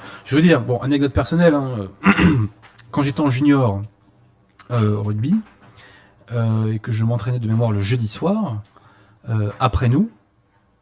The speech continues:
le terrain, euh, d'entraînement était utilisé par une équipe de rugby, euh, féminin. Et ben, ces femmes qui jouent au rugby étaient des femmes courageuses, valeureuses, qui faisaient preuve de valeur sur le terrain, mais force est de constater que c'était, euh, c'était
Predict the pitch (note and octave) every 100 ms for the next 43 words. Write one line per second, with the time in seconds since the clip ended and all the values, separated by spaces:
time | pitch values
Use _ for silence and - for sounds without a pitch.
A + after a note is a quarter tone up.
0 | _ _ - A#2+ A#2 B2 E3 F3 - A2
1 | A#2 - A#2+ D#3+ E3+ B2 G#2+ A#2+ A#2+ F3
2 | B2 A2 A2+ A2+ A2 F#3 - - A#2+ A2
3 | A#2 A#2 A#2+ D#3 C3+ A2+ G#2+ C3+ B2+ B2
4 | _ _ _ - - - - - - -
5 | A2+ G#2+ G#2+ A2 - - B2 C#3+ C3+ G#2+
6 | G2+ A#2 A2 A2+ B2 A2 G2+ G#2 G2+ G2+
7 | - A2 G#2 C3+ G3 D3 - _ _ A#2+
8 | G2+ A#2+ A2+ G#2+ C3+ G#3 E3+ - A#2 A2
9 | G#2+ A#2+ A2 G2+ B2 B2+ C3 - G#2 G2
10 | G#2+ A2+ E3 A2+ - A2+ A2 - G2+ -
11 | G2+ F#3+ G#3 - G#2+ A2 D3 D3+ G#2+ G2
12 | - - - _ _ - -